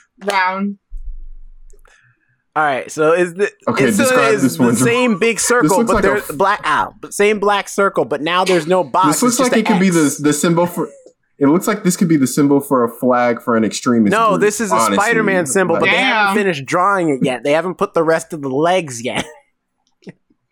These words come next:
Speaker 2: But it's Spiderman. Uh, is it do not bleach, do not wring, do not steam, or do not wet clean? Bars. <laughs>
Speaker 3: Um,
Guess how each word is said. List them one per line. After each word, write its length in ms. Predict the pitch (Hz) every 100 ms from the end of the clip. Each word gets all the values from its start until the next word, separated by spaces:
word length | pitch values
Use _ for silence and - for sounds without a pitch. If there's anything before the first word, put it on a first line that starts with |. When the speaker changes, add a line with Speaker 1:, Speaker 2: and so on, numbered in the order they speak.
| _ _ _ _ _ _ _ _ -
Speaker 2:
But 120 | 143
it's 200 | 123 -
Spiderman. 500 | - 214 139 104 87 - - - - _ _ _ _ _ _ -
Uh, 380 | 160 151 143 135 _ _ -
is 240 | 190 165
it 260 | 151 - _
do 160 | 202 240
not 260 | 247 240
bleach, 580 | 214 277 247 - - -
do 140 | 143 156
not 260 | 170 160
wring, 500 | 147 185 147 101 - _
do 120 | 196
not 300 | 254 254 233
steam, 560 | - - 285 233 180 175 - -
or 180 | 139
do 220 | 131 180 208
not 300 | 202 202 185
wet 240 | 247 -
clean? 460 | - 147 107 82 _ _ - -
Bars. 540 | 175 180 - - - _
<laughs> 40 | _ _ _ - - - - _ _ _ _ _ _ _ _ _ _ _ _ _ _ - - - - - - _ _ _ _ _ _ _ _ _ _ _ _ _ _ - _ _ _ _ - -
Speaker 3:
Um, 800 | 90 87 87 87 87 85 87